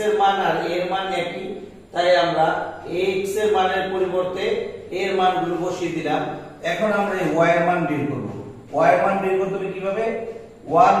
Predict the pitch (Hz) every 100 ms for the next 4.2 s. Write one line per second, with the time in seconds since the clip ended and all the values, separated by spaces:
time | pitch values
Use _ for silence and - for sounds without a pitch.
0 | 180 175 175 214 214 214 190 185 - 196
1 | 160 135 117 - 170 170 175 185 240 233
2 | - - 170 147 139 - 185 185 190 185
3 | 196 175 196 196 190 185 180 160 160 165
4 | 160 -